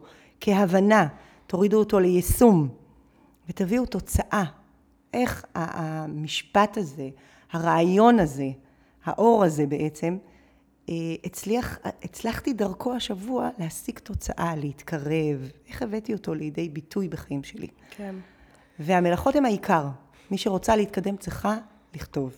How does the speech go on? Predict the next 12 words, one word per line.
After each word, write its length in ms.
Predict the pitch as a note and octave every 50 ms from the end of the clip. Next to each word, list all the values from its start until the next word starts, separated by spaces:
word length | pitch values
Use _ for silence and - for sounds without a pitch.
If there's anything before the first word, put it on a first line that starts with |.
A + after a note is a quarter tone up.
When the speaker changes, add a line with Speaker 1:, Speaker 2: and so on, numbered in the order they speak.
| _ -
Speaker 1:
צריכה 260 | - - - F3+ F3+
להשתייך, 480 | F3+ F3+ - - - E3+ D3+ D3+ D3
כי 120 | - - F3+
ברגע 340 | E3 F3+ F#3 G3+ G3 A3 G#3
שכתבתי, 760 | F#3 - - F#3 - E3+ - _ - E4 E4 - - - G#3+ - _ _ _ _ _ _ _ _ _ _ _ _ _
השתייכתי. 600 | - - - - - - - - - - - - - _ -
Speaker 2:
מהמם. 380 | A#3 G3 E3 E3 F#3+ G3 G#3+ A3 - _ _ _ _ _ _ _ _ _
Speaker 1:
אני 120 | - G3 G3
שייכת, 420 | - - G3+ G3+ G#3 - - F3
זה 80 | E3 E3+
שלי. 320 | - - F#3+ F#3 G3+ G#3 - - - - - - -
Speaker 2:
כן. 240 | - F#3+ F#3+ F3+